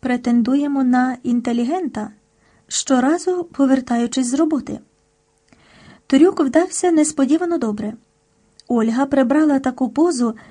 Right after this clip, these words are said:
яка дозволила їй помітити завадку щойно тоді, коли він знайшовся плече у плече з нею. Впізнавши, хто побіч неї,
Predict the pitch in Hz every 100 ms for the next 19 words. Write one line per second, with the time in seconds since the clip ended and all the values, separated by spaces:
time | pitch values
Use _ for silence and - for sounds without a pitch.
0 | - - _ 254 269 285 285 277 254 339
1 | 330 330 311 311 311 - 285 294 339 381
2 | 262 247 254 247 285 330 311 269 269 285
3 | 277 285 294 277 415 - - - - -
4 | 294 302 311 403 277 247 302 302 392 403
5 | - 370 339 285 302 302 392 339 330 269
6 | 269 339 240 220 214 214 - _ _ _
7 | _ _ _ _ - - 247 220 285 311
8 | - - 220 - - - - - - 285
9 | 277 277 233 247 - 226 254 311